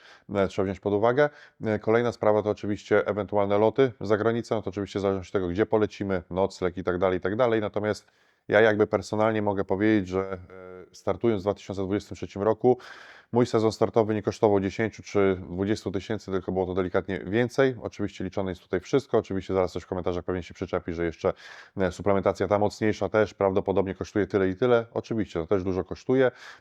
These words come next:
e, i nikt nie mówi, że tego nie ma, bo to oczywiście w kulturystyce jest, inaczej byśmy startowali w kulturystyce albo naturalnej, albo byśmy w niej nie startowali, gdzie ja uważam, że po prostu, no, jeżeli inni startują i tego używają, no to ja też użyć tego muszę. Nie, że chcę, tylko po prostu jest to konieczne. No i oczywiście suplementacja,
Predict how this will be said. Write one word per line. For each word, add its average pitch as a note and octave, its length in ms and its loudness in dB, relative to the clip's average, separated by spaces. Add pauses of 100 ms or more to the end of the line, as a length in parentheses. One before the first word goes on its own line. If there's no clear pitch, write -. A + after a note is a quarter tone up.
(120)
e, F#2+ 160 0
i G2+ 60 -2
nikt G2 160 -6
nie G#2 40 -2
mówi, F#2+ 140 -2
że - 60 -12
tego G2 160 0
nie A2+ 100 0
ma, A2 80 0
bo F#2 100 0
to F#2+ 80 -2
oczywiście F2+ 300 -6
w - 40 -14
kulturystyce F2+ 600 -4
jest, A2+ 340 0
inaczej F#2 300 -6
byśmy F2 200 -10
startowali F2+ 420 -2
w - 80 -12
kulturystyce F2+ 520 -6 (100)
albo B2 260 0
naturalnej, C3 520 0 (320)
albo A#2 200 2
byśmy A#2 200 0
w A2+ 40 -2
niej A#2 100 -2
nie A#2 100 -2
startowali, G#2+ 500 4
gdzie E2+ 120 -2
ja F2+ 100 4
uważam, F2 260 0
że - 60 -16
po - 80 -10
prostu, F#2 280 -4
no, F#2 140 -2
jeżeli F#2+ 520 -2
inni G#2+ 260 -2
startują G2 420 0
i F#2 60 -2
tego F#2 160 -2
używają, F#2 400 2
no F#2 80 -4
to F#2 100 -6
ja F2 40 -2
też F2+ 160 -6
użyć F#2 260 -8
tego F2 180 -4
muszę. G2+ 320 0 (360)
Nie, G#2 180 2
że F#2+ 100 2
chcę, F#2 240 -2
tylko F#2 200 -4
po F2 60 -2
prostu F#2 300 -6
jest E2+ 120 -4
to F2 80 -4
konieczne. F2+ 380 -6
No B2+ 80 -2
i D3 60 0
oczywiście G#2 320 -8
suplementacja, F#2+ 600 0